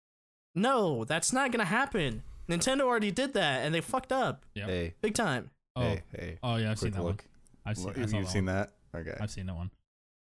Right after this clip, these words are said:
Speaker 3: <laughs>
Speaker 1: Deer Hunter Online. Let's go. Twitch edition.
Speaker 3: I found their,
Speaker 1: <laughs>
Speaker 3: I found their, uh, Twitter.
Speaker 2: No, it's, it,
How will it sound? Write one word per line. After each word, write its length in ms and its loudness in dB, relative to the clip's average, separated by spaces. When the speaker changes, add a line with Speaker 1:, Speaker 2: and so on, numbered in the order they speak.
Speaker 3:
<laughs> 640 4
Speaker 1:
Deer 260 -2
Hunter 260 -4
Online. 460 -8
Let's 160 -20
go. 220 -18
Twitch 340 0
edition. 360 0
Speaker 3:
I 40 4
found 280 2
their, 280 2
Speaker 1:
<laughs> 60 -14
Speaker 3:
I 140 -2
found 280 -2
their, 180 -2
uh, 320 -4
Twitter. 500 -8
Speaker 2:
No, 120 0
it's, 140 -4
it, 220 0